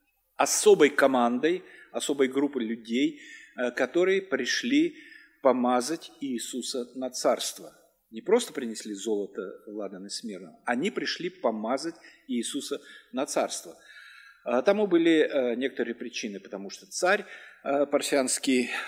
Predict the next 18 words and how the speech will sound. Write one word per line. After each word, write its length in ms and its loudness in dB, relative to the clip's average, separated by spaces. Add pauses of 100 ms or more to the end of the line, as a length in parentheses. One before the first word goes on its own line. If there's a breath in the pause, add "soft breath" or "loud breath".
(220 loud breath)
умер 380 4
к 80 -14
тому 260 -2
времени, 520 -4
и 540 -2
они 340 -2
искали 440 -2
нового 340 0
царя. 400 -2 (380 loud breath)
А 120 0
дни 220 -2
Ирода 380 4
уже 160 -2
были 180 -6
сочтены 800 -10
на 100 -10
самом 360 -8
деле. 280 -14